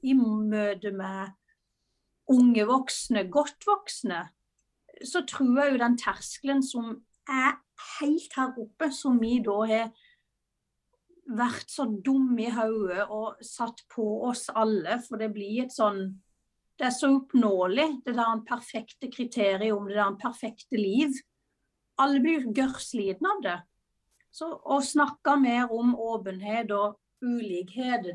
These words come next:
det, da tror jeg folk hadde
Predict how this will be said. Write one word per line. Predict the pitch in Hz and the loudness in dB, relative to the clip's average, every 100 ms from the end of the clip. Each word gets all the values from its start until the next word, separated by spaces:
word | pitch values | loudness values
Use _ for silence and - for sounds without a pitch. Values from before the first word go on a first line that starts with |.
| 185 | -2
det, | 226 233 226 226 - 285 285 _ _ _ _ _ _ _ _ _ _ - | -2 -2 -4 -6 -10 -12 -18 _ _ _ _ _ _ _ _ _ _ 0
da | 269 | 2
tror | 269 302 285 | 4 2 2
jeg | 277 | 2
folk | 247 247 262 | 2 2 2
hadde | 254 254 | 2 0